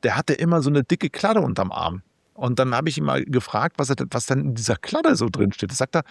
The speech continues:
„Da sind, seitdem ich hier bin, ich hab ein richtiges Regal,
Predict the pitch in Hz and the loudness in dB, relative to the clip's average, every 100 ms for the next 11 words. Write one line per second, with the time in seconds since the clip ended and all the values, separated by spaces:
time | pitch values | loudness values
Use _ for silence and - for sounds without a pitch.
0 | - - _ _ - 123 107 196 208 139 | -14 -20 _ _ -4 0 2 2 2 0
1 | - 190 190 180 165 123 143 160 98 - | 0 0 2 0 0 0 0 0 -2 -2
2 | 147 - 127 123 143 - 147 135 - 101 | -4 -2 -4 0 -2 -2 0 0 2 2
3 | 127 151 | 2 2